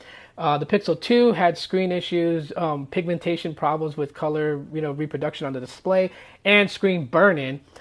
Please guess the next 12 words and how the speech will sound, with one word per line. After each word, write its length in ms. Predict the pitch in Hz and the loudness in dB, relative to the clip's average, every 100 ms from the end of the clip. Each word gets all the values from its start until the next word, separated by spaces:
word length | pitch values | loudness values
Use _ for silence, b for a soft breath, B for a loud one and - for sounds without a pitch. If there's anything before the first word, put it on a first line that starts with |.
| B B | B B
Uh, 180 | 165 180 | 2 2
the 120 | 180 | 4
Pixel 180 | 247 196 | 4 2
three 440 | - 220 208 180 | 0 2 4 4
had 200 | 160 170 | 4 2
issues 320 | 170 170 196 156 | 0 -2 -2 -4
with 120 | 160 | -4
the 60 | |
microphone, 720 | 151 170 165 160 165 160 160 151 B B B | -2 -2 -2 -4 -2 -2 -2 -6 B B B
and, 540 | - 143 147 147 143 143 | -8 -4 -2 -2 -4 -2
um, 560 | 139 139 135 135 131 - | 0 0 -4 -6 -12 -12
s-, 140 | - | -14